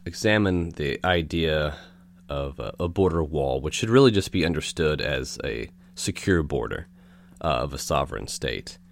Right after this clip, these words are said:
Uh, and how that fits within, uh, the natural rights theory, and also if that qualifies as a function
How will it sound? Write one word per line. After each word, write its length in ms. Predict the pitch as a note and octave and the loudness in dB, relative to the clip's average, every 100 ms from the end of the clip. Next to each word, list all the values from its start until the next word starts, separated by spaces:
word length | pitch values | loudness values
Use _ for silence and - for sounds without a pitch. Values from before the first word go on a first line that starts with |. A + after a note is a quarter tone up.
| - - - - - - | -20 -20 -20 -20 -20 -18
Uh, 200 | - - - - - - - - - - - - - - - - - - - - - - - - - - | -16 -18 -20 -20 -20 -20 -20 -20 -20 -20 -20 -20 -20 -20 -20 -20 -20 -20 -20 -20 -20 -20 -20 -20 -6 -4
and 100 | A#2+ | 2
how 180 | E3+ | 2
that 200 | E3+ C#3 | 6 4
fits 360 | - G#2 G2+ - | 4 0 2 0
within, 500 | E2+ - E2 D2 D2 - - - - - - - | -2 0 0 0 -4 -8 -20 -20 -20 -20 -20 -12
uh, 140 | C2+ - | -12 -12
the 140 | - - - - | -12 -14 -8 0
natural 380 | F#2 F2 F2+ | 0 4 2
rights 300 | D#2+ E2+ - | 4 2 0
theory, 320 | - D#2+ A2 F#3+ - - - - | 0 2 2 -2 -18 -20 -8 4
and 280 | A2+ A#2 A2+ | 6 8 8
also 640 | B2+ - B2 A2 G2 F#2 - - - - - - - | 6 6 6 6 6 2 -12 -20 -20 -20 -20 -20 0
if 380 | A#2+ B2 - - - - - - | 2 2 -4 -20 -20 -20 -20 -16
that 420 | G#2 G2+ F2+ - - | -2 2 2 0 -16
qualifies 920 | - F#2 F#2+ F2+ - D#2 D2 D2 - | -2 4 4 4 2 2 2 0 -4
as 120 | C#2 | -8
a 60 | D2 | -6
function 600 | - G2+ G2+ - F#2 | 0 2 2 -2 -2